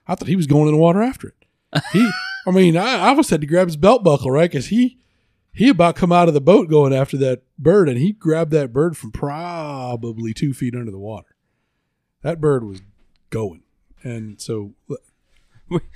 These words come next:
Speaker 1: if anybody
Speaker 2: there was
Speaker 1: tells you moorhens don't dive, they dive.
Speaker 2: There was more than one we, like, snuck up on. We're like, "Oh, yeah, he's right there." We're sneaking up on, get up there, and we're like,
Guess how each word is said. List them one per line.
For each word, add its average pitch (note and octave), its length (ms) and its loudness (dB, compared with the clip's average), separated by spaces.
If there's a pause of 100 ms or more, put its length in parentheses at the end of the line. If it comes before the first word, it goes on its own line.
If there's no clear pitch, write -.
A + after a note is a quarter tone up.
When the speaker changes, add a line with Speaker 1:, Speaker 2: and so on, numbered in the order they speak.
Speaker 1:
if C#3+ 60 -12
anybody F#3 140 6
Speaker 2:
there G#3+ 120 8
was - 80 2
Speaker 1:
tells A3+ 240 6
you F#3 100 4
moorhens F3 480 4
don't F3+ 220 0
dive, C3 480 -4
they C3 240 -2
dive. G#2+ 440 -12
Speaker 2:
There E3+ 140 0
was D3+ 160 0
more D3+ 240 -2
than C3+ 160 -4
one D3 200 -2
we, G#2 220 -10
like, G#2 420 -14
snuck B2 420 -10
up G#2+ 160 -8
on. G#2 200 -8
We're G#2 100 -10
like, G2 200 -12
"Oh, A2 220 -6
yeah, G2 180 -10
he's G2+ 260 -12
right F#2 160 -12
there." F2+ 140 -14
We're G2 80 -16
sneaking G2+ 340 -12
up G2 160 -16
on, F2 120 -14
get G2 140 -16
up G#2 120 -14
there, G2+ 100 -14
and G2 80 -16
we're F#2 60 -18
like, E2 260 -16